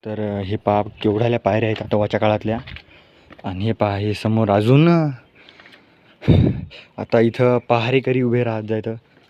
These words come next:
ध्यान ठेवायसाठी, पहारा देत. आता तुम्हाला खुफिया रस्ते दाखवतो या किल्ल्याचे.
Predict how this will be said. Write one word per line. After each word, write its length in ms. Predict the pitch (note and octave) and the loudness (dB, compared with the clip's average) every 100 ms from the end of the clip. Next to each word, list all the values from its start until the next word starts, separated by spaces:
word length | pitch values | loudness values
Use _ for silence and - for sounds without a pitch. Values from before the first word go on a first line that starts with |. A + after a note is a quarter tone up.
| _ - | _ -4
ध्यान 200 | F#2 A2 | -2 0
ठेवायसाठी, 480 | A2+ A2 G2+ - - _ _ - - - - _ - - - | 0 0 -2 -8 -14 _ _ -20 -20 -20 -20 _ -20 -16 -8
पहारा 300 | F#2 G2+ G#2 | -6 -2 -2
देत. 160 | G#2+ G#2 - _ _ _ _ _ - - _ _ _ _ _ _ _ _ _ _ _ _ _ _ - - - _ _ _ _ | -2 -6 -14 _ _ _ _ _ -20 -20 _ _ _ _ _ _ _ _ _ _ _ _ _ _ -20 -20 -20 _ _ _ _
आता 160 | - | -14
तुम्हाला 360 | G2 G#2+ G#2 G#2 A2+ A#2 - | -6 -4 -2 -2 -4 -8 -2
खुफिया 520 | - G#2+ B2 A#2 G#2+ F#2 _ - F#2+ | -2 0 0 0 0 -8 _ -10 -4
रस्ते 320 | G2+ - A#2 | -2 2 2
दाखवतो 280 | G#2 G#2 F#2+ | 2 -2 -6
या 80 | |
किल्ल्याचे. 500 | F#2+ G2+ F#2 G#2 - | -4 -4 -4 -8 -16